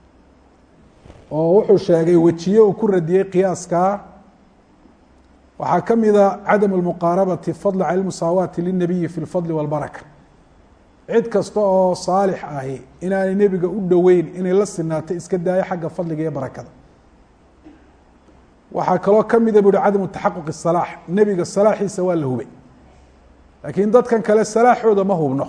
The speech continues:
Waayo salaaxa asal waxa waa qalbiga, qalbiguna waa inaga qarsoon yahay. Uma daalacan karno. Waayo qolooyinka aynu salaaxooda hubnayna dee way dhinteen, boo maanta cidi kama noola soo ma.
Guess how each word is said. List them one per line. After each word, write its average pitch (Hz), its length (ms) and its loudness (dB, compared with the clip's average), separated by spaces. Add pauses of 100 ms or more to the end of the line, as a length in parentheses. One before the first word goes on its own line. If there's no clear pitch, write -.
(1200)
Waayo 165 140 -4
salaaxa 214 520 2
asal 214 260 0
waxa 208 200 0
waa 202 140 4
qalbiga, 185 400 0
qalbiguna 202 400 -2
waa 202 80 4
inaga 190 200 -2
qarsoon 170 400 -4
yahay. 127 140 -10 (1080)
Uma 180 160 -4
daalacan 165 420 0
karno. 120 300 -6 (2500)
Waayo 196 400 8
qolooyinka 220 920 2
aynu 202 320 0
salaaxooda 226 640 2
hubnayna 185 560 0
dee 196 140 0
way 196 180 4
dhinteen, 147 420 -4
boo 185 120 0
maanta 196 300 -2
cidi 151 180 -4
kama 170 240 -2
noola 147 260 0
soo - 140 -10
ma. 131 120 -14